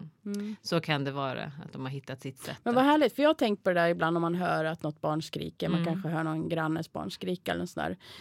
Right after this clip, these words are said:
Speaker 2: Det är ju, det kan man ju, jag menar, att barn skriker, det är ju, ja, det är ju
Speaker 1: Det
Speaker 2: helt
Speaker 1: gör barn.
Speaker 2: Ja, det är helt normalt, liksom. Det hör till en utveckling, <laughs> normal utveckling.
Speaker 1: Ja, jag brukar säga, det är ju deras sätt att kommunicera på.
Speaker 2: Ja.
Speaker 1: Alltså, när de är i ett visst ålder, när de
Speaker 2: Ja,
Speaker 1: inte
Speaker 2: men
Speaker 1: har
Speaker 2: verkligen.
Speaker 1: språket.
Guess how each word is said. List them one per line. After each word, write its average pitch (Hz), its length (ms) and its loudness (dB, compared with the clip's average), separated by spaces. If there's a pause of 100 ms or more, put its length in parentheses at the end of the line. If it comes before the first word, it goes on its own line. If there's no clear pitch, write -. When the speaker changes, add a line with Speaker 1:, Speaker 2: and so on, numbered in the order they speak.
(220)
Speaker 2:
Det 247 80 -2
är 269 280 6
ju, - 60 -2
det 226 160 2
kan 359 200 4
man 381 140 6
ju, 185 380 0 (160)
jag 226 140 -2
menar, 226 160 0
att 202 100 -6
barn 233 200 4
skriker, 233 500 -2
det 180 60 0
är 180 140 2
ju, 170 60 0 (440)
ja, - 240 -2 (240)
det 208 80 -2 (120)
är 185 60 0
ju 175 180 0
Speaker 1:
Det 180 60 0
Speaker 2:
helt 151 120 4
Speaker 1:
gör 160 240 4
barn. 139 220 -6 (100)
Speaker 2:
Ja, 226 340 6
det 208 120 2
är 190 140 6
helt 170 260 2
normalt, 165 460 0
liksom. - 320 -8
Det 180 60 0
hör 170 140 0
till 165 180 -8
en 175 360 -6
utveckling, 185 560 -2
<laughs> - 40 2
normal 175 360 4
utveckling. 185 320 0
Speaker 1:
Ja, 269 300 0
jag 220 80 4
brukar 254 180 2
säga, 202 140 4
det 190 60 4
är 220 80 6
ju 247 80 2
deras 214 260 4
sätt 180 160 -2
att 160 60 -8
kommunicera 175 580 -6
på. - 180 -10
Speaker 2:
Ja. 202 320 8
Speaker 1:
Alltså, 180 140 4
när 175 80 6
de 165 120 6
är 151 40 6
i - 20 2
ett 147 60 0
visst 160 220 0
ålder, 135 160 2
när 147 60 0
de 151 60 4 (100)
Speaker 2:
Ja, 240 60 4
Speaker 1:
inte 233 140 6
Speaker 2:
men 240 120 6
Speaker 1:
har 190 120 4
Speaker 2:
verkligen. 180 240 0
Speaker 1:
språket. - 140 -20